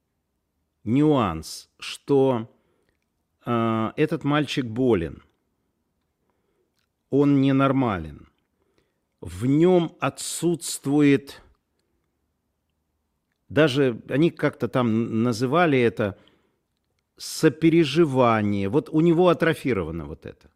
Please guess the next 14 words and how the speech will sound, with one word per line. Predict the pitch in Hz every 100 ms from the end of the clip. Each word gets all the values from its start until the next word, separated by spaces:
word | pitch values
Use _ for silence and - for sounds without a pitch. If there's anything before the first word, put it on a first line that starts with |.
| _ _ _ _ _ _ _ _ _ _ _ _ -
Вот | 131 147
если | 151 190 156 139 139
ему | 135 143 131
интересно, | 123 - 151 180 233 - 101 80
понимаете, | - 143 135 95 -
да, | 92 131
если | 87 131 180 - 131
ему | 127 139
было | 113 147 139 117
интересно, | - 143 127 - 139 127 82 - - - _ _ _ _ _ _ _ _ _ _ _ _ _ _ _ _ _
то | 147 151 143 139 123 - _ _ _ _ _ _ _ _ _ _ -
он | 196 214
убивал. | 165 139 107 101 92 95 90 95 _ _ _ _ _ _ _ _ _ _ _ _ _ _ _ _
Понимаете? | - 98 131 190 185 -